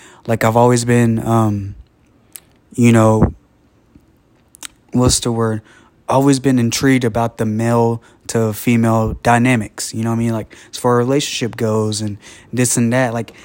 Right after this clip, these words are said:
how to attract someone, you know, and this and that. I'm not trying to say how I ever wanna be a pickup, pickup artist, 'cause I'm not that, but I've always been kinda intrigued about, like, you know, like, hey, what makes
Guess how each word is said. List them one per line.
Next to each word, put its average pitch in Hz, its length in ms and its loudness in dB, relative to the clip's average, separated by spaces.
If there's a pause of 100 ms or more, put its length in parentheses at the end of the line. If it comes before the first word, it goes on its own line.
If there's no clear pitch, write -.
(140)
how 117 200 -4
to 123 140 0
attract 147 440 -2
someone, 107 540 -6
you 113 80 -6
know, 117 260 -4
and 113 140 -6
this 117 180 -6
and 113 140 -4
that. 113 240 -6 (380)
I'm 123 80 -2
not 135 120 2
trying 127 160 0
to 123 60 -2
say 131 140 0
how 123 180 2
I 117 260 -10
ever 123 200 -4
wanna 123 180 -2
be 117 120 -4
a 107 60 -6
pickup, - 560 -2 (200)
pickup 165 400 0
artist, 113 500 -6 (460)
'cause 120 100 -2
I'm 120 140 0
not 123 260 -2
that, 127 380 -2
but 117 260 -2 (340)
I've 127 140 0
always 135 220 2
been 127 180 -6
kinda 131 200 -2
intrigued 120 600 -2
about, 113 240 -2
like, 113 160 -6
you 120 60 -4
know, 120 100 -2
like, 117 220 -4 (240)
hey, 131 320 -2
what 127 240 0
makes 127 500 -2